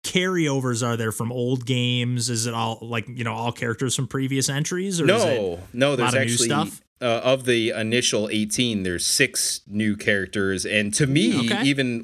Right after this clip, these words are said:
Speaker 2: more than that, because some of them were f-, seemingly from five, um, that I was not aware of, like this character Luke, who's one of the main characters of six, was a D L C character in five, but I did not touch five, so.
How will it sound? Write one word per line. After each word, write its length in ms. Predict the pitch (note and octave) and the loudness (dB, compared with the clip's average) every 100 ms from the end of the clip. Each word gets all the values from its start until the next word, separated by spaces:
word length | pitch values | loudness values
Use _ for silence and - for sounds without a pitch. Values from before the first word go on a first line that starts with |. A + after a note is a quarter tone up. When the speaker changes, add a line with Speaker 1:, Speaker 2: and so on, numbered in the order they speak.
| - | 0
Speaker 2:
more 300 | A#2+ C3+ C#3 | 2 4 2
than 160 | F#2 | 0
that, 220 | F#2 F#2 E2+ | 0 0 -2
because 360 | F2 A2 F2+ | 0 0 2
some 220 | - A#2+ | 2 2
of 80 | A2+ | 2
them 180 | G#2 F2+ | 2 0
were 120 | F2+ | -2
f-, 180 | F2 - - - | -4 -10 -12 -4
seemingly 480 | B2+ A2+ G2 F#2+ | -2 0 0 -2
from 260 | F2+ G2+ F#2 | -2 -4 -4
five, 720 | - A#2 G2 F2+ E2+ D#2+ - - | -2 -2 0 0 -2 -4 -8 -6
um, 460 | F#2+ E2+ D2 D#2 - | -4 -4 -4 -6 -4
that 100 | F2 | -2
I 80 | D#2+ | -2
was 200 | D#2+ F2+ | -4 -4
not 160 | D#2+ | -4
aware 300 | D#2+ D2+ D#2 | -4 -2 -2
of, 180 | D2+ D2 | -2 -4
like 360 | E2 D2+ C#2+ - | -4 -4 -6 -12
this 160 | F2+ - | -8 -4
character 420 | - E2+ D2+ D#2 | -2 -2 -2 -4
Luke, 340 | D#2 E2+ D#2 | -4 -4 -6
who's 200 | - D#2 | -8 -8
one 120 | E2+ E2 | -6 -6
of 40 | |
the 60 | D#2 | -6
main 240 | E2 E2 | -8 -8
characters 540 | D#2+ D2 C#2+ C#2+ C#2+ C#2+ | -6 -6 -6 -10 -10 -10
of 100 | C#2 | -8
six, 540 | E2 C#2+ C#2 - - - - - - | -6 -8 -8 -8 -10 -14 -20 -20 -6
was 120 | F2 | -6
a 60 | D#2+ | -2
D 180 | F2 F2 | 0 0
L 140 | D#2 | 0
C 220 | - F2+ | 0 0
character 400 | D#2+ D#2+ D2 D2+ | 0 0 -2 -6
in 100 | C#2+ | -4
five, 320 | - F2+ D#2 | -2 -2 0
but 180 | D2 C#2+ - | -2 -4 -6
I 60 | |
did 180 | D2+ C#2+ | -6 -6
not 180 | C#2 - | -6 -6
touch 260 | - - - | -6 -6 -6
five, 420 | A#1+ B1 - - - | -8 -10 -14 -18 -12
so. 320 | A#1+ A#1+ | -10 -10